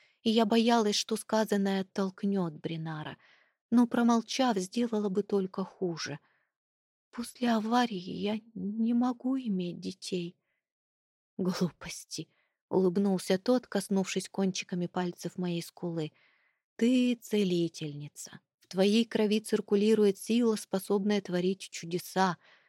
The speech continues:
Твоё тело само излечивает все недуги. И после того, как мы скрепим наши судьбы священным союзом,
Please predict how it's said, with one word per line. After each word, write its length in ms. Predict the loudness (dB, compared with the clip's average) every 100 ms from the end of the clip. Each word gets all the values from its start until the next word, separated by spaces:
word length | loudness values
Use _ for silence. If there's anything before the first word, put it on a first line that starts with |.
| _
Твоё 340 | 0 4 6 4
тело 360 | 4 2 2
само 420 | 2 2 4 4 4
излечивает 720 | 4 4 4 2 -2 -2 -2
все 220 | -4 -2
недуги. 640 | -2 -4 -4 -6 -6 -10 _ _ _ _ -6
И 100 | -2
после 340 | -2 0 0
того, 240 | 0 0 2
как 180 | 0 2
мы 120 | -2
скрепим 520 | 0 2 2 2 -2
наши 280 | -2 -2 -6
судьбы 360 | -4 -4 -4
священным 580 | -6 -6 -4 -4 -4 -6
союзом, 640 | -4 -2 2 2 2 0